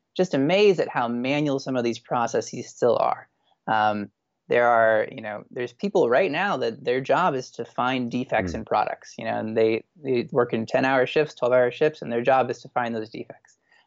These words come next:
Speaker 1: Um, that is a very, very challenging job, um, and they don't always get it right, which I, I certainly wouldn't. Um, and there are lots of really great ways to blend your humans and your technology in, in more intelligent ways. Not nec-, not necessarily eliminating those jobs, but,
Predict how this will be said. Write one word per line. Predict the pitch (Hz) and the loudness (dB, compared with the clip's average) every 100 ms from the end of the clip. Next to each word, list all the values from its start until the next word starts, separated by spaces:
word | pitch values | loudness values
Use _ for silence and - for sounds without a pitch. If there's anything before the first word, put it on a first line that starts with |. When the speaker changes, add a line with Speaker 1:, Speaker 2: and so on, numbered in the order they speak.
| _ - | _ -4
Speaker 1:
Um, | 110 104 101 - _ - | 0 0 -2 -10 _ -2
that | 180 | 2
is | 185 | 2
a | |
very, | 156 185 | 4 4
very | 196 175 | 4 -2
challenging | 151 151 147 135 | -2 -4 -4 -6
job, | 120 131 175 _ _ - _ - | -2 -2 -2 _ _ -20 _ -12
um, | - 110 110 | -4 -2 -2
and | 107 | -2
they | 120 | -4
don't | 143 | 0
always | 143 131 | 0 2
get | 120 | 2
it | 117 | 4
right, | 151 - | 2 0
which | 151 - | -6 -4
I, | 120 | -4
I | 123 | -2
certainly | 143 139 117 120 | -2 -2 -2 -2
wouldn't. | 123 120 _ _ - | -2 -4 _ _ -6
Um, | 113 113 110 113 - | 0 0 0 -4 -6
and | 127 | 0
there | 131 135 | 2 4
are | 127 - - | 2 0 -4
lots | 151 233 - | -2 -2 -4
of | 139 | -4
really | 180 208 | 0 0
great | 156 160 117 | 2 2 2
ways | 131 139 127 - _ - | 2 2 2 -4 _ -12
to | 131 - | -12 -10
blend | - 127 180 196 139 | -4 0 2 2 2
your | 131 | 2
humans | 120 - 151 143 131 | 0 -2 0 0 0
and | |
your | 123 | -2
technology | 117 117 123 120 120 120 | -2 -2 0 0 0 0
in, | 113 - | -2 -4
in | 120 | -4
more | 139 139 | 0 0
intelligent | 123 127 113 113 117 | 2 2 2 0 -4
ways. | 110 120 | -4 -2
Not | 135 | 0
nec-, | 165 160 - | 0 -2 -4
not | 190 | -2
necessarily | 196 185 175 160 135 | -2 -4 0 4 6
eliminating | 123 127 139 127 123 | 6 4 2 0 0
those | 117 113 | -2 -2
jobs, | 139 185 165 139 | -2 0 -2 -4
but, | - 120 | 0 0